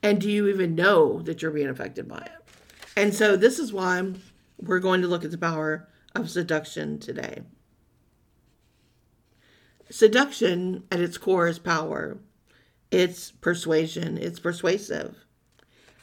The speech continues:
And that doesn't mean that it's bad. Yes, there are people who are seducers.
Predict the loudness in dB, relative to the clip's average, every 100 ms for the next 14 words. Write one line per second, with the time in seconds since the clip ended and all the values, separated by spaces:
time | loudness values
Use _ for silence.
0 | 2 6 6 6 4 2 2 -4 -8 -2
1 | 2 4 4 2 0 -2 -4 -4 -2 -4
2 | -4 -6 -6 -8 -16 _ _ _ _ _
3 | _ _ -10 4 6 6 4 4 4 2
4 | -2 0 0 0 0 -2 -4 -4 -6 -8
5 | -8 -12 -20